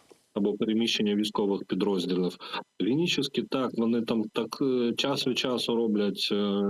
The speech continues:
такі рейди показові. Причому, ну, як правило, обшуки проводять у людей, які, ви знаєте, там по п'ять, по шість разів вони, е,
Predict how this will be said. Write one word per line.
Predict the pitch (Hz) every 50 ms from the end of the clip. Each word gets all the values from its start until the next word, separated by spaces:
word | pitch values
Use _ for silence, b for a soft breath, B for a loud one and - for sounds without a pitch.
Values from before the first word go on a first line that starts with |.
| 101 98 -
такі | 113 101 - - 110 107 110
рейди | 127 139 143 135 113 107 101 98 101 B B B B B B _ _ _
показові. | - 104 - 131 110 101 98 104 101 95 95 95 - -
Причому, | - 101 - - 131 120 117 117 110 107 107 B B B B B _ -
ну, | 135 123
як | 117 117 - 117
правило, | - 143 151 143 131 123 113 110 113 107 104 110 110 101 135
обшуки | 135 135 - - 113 107 - - 113
проводять | - 110 113 120 120 110 107 104 104 117
у | 110
людей, | 110 110 113 123 131 127 110
які, | 107 110 101 - - - 120 117
ви | 113 104 98 98 95 98 104 101
знаєте, | 104 113 117 110 - 110
там | 92 - 113 98
по | 92 120 110
п'ять, | - 139 135 113 -
по | - 107
шість | - - 120 - - 117
разів | 107 101 113 120 120 -
вони, | - 101 98 101 104 107 104 104
е, | 101